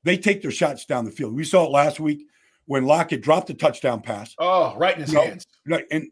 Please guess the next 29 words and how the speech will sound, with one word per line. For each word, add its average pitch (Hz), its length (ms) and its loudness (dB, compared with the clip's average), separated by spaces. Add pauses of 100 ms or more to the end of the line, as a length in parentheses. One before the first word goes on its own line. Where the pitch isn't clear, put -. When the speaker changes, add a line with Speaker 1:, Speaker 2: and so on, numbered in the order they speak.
(100)
Speaker 1:
something 202 240 2
that 147 140 2
he 170 120 -4
never 165 260 2
does. 123 320 -4 (300)
But 147 140 0
five 233 280 4
plays 196 260 0
later, 175 400 4 (360)
they 151 120 0
came 165 220 2
right 185 180 4
back 170 220 0
to 165 200 0
him, 117 200 -4 (360)
a 131 40 -14
double 180 260 4
move 180 240 0
on 160 80 0
the 160 100 2
outside, 151 520 0
touchdown. 131 420 -6 (800)
They're 180 260 4
really 156 400 0
good 135 180 -4
offensively, 104 580 -6
Carl, 90 280 -20 (160)
really 151 240 -2
good. 101 260 -12